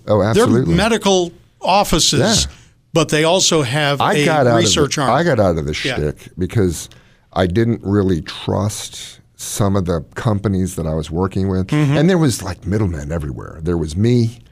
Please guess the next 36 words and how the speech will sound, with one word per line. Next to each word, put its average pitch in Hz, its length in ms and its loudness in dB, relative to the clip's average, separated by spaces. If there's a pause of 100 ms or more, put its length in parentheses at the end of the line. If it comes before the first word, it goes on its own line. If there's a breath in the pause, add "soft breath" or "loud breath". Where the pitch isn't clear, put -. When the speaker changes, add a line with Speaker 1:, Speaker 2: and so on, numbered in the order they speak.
(140)
Speaker 2:
Yeah. 113 160 -4
Speaker 1:
and 80 80 0
my 101 160 2
patients. 95 440 -2
Then 120 440 0 (140 loud breath)
Speaker 2:
Yep. 123 140 -2
Speaker 1:
there 110 140 4
was 98 160 2
this 113 120 0
company. 92 380 -2
Then, 120 720 -2 (140)
you 107 40 -2
know, 82 100 -2
the 87 40 -2
company 104 360 -2
above 90 300 0
it. 92 200 -4
Everybody 131 420 0
was 80 180 -4
taking 82 360 -2
their 71 100 -4
piece - 300 -4
of - 80 -6
the - 80 -14
pie. - 580 -6
Speaker 2:
Yeah. 120 220 -2 (360 loud breath)
Speaker 1:
And 107 360 -2 (180)
I - 80 -6
think - 280 -2
Quintiles, 113 580 0
though, 80 160 -4
is 80 100 -8
a 78 60 -6
very 80 360 0
good 80 140 -6
organization. - 800 -10